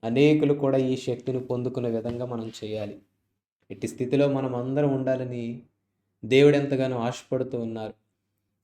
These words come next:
ఈ స్థితిలోనికి మనం వెళ్ళటానికి ఒకవేళ మనకు భయమైతే,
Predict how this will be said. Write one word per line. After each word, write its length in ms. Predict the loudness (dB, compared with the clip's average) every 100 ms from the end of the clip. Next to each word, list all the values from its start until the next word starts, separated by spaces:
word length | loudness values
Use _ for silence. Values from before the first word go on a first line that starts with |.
| _ 2
ఈ 140 | 2
స్థితిలోనికి 520 | 4 2 4 4 4
మనం 320 | 2 0 -2 0
వెళ్ళటానికి 800 | 0 0 0 -2 -4 -8 -12 -12
ఒకవేళ 320 | -8 -4 -2 0
మనకు 260 | -2 -4
భయమైతే, 800 | -2 0 0 0 -2 0 -2 -4